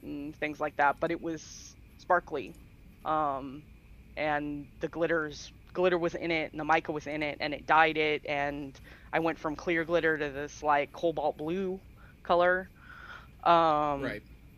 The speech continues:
Speaker 1: and so I just started refining the process from there, 'cause I was like, "Well, it works, and the machine didn't explode on me, and the laser isn't fried," and <laughs>
Speaker 2: Those are, those are all the things that I'm looking for,
Speaker 1: <laughs>
Speaker 2: that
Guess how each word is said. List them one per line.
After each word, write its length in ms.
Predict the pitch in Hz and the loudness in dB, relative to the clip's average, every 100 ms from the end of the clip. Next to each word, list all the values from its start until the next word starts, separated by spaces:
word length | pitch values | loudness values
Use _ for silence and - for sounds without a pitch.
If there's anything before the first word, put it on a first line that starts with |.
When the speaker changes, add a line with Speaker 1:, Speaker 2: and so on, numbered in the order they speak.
| - - - - | -20 -20 -20 -4
Speaker 1:
and 560 | - 165 160 156 151 143 | 4 8 8 6 0 -6
so 240 | - - 160 | -4 6 8
I 100 | 170 | 8
just 120 | 156 | 4
started 220 | - 160 | 2 4
refining 400 | 156 147 156 160 147 | 4 4 4 4 2
the 60 | |
process 400 | - 156 147 151 | 6 6 6 -2
from 140 | - 156 | -2 2
there, 160 | 165 156 | 4 4
'cause 120 | 147 | 4
I 40 | |
was 100 | 170 | 6
like, 140 | 196 175 | 6 10
"Well, 220 | 175 180 | 12 12
it 120 | 165 | 12
works, 440 | 156 208 254 240 - | 12 12 12 12 8
and 120 | 185 | 8
the 40 | 165 | 8
machine 360 | 156 226 302 | 4 10 12
didn't 220 | 285 196 | 12 10
explode 520 | 175 - - 170 170 170 | 6 4 6 10 12 12
on 180 | 165 | 10
me, 160 | 170 190 | 10 8
and 80 | 196 | 8
the 60 | 156 | 8
laser 420 | 156 202 247 208 | 8 8 10 10
isn't 240 | 185 185 | 8 6
fried," 600 | - 208 180 185 196 240 208 | 6 10 12 12 12 12 10
and 240 | 165 175 - - - - | 8 4 -4 -8 -8 6
<laughs> 460 | 233 - - 254 - | 10 10 12 12 12
Speaker 2:
Those 260 | 247 330 | 6 4
are, 120 | 254 185 | 2 0
those 280 | 302 330 | 0 2
are 140 | 202 - | 2 2
all 240 | 202 277 | 2 4
the 120 | 269 | 4
things 300 | 208 254 262 | 2 2 2
that 100 | 202 | 2
I'm 200 | 220 180 | 2 2
looking 440 | 180 277 294 220 180 | -2 -4 -2 4 8
for, 420 | 269 170 240 185 | 8 10 8 10
Speaker 1:
<laughs> 0 | |
Speaker 2:
that 240 | 269 220 | 8 12